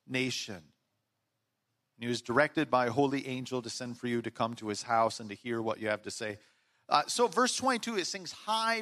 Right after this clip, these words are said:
praise of Cornelius. It says he's upright and God-fearing and spoken well of by the whole Jewish nation. No, that's a good thing.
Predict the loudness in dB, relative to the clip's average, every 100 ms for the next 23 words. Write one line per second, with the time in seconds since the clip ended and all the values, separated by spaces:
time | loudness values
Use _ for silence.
0 | -4 2 4 4 0 -6 0 2 4 4
1 | 2 0 -2 -8 -12 _ _ _ _ 0
2 | 2 2 0 -4 -6 2 4 4 6 6
3 | 6 0 -6 0 2 4 2 0 2 4
4 | 4 2 -6 -6 -6 2 4 4 2 -6
5 | -6 -10 -14 _ _ 2 6 6 6 4
6 | 4 4 4 4 4 4 4 4 2 0
7 | 0 -2 -4 -4 -4 -4 -4 -4 -8 -4
8 | -4 -4 -8 -8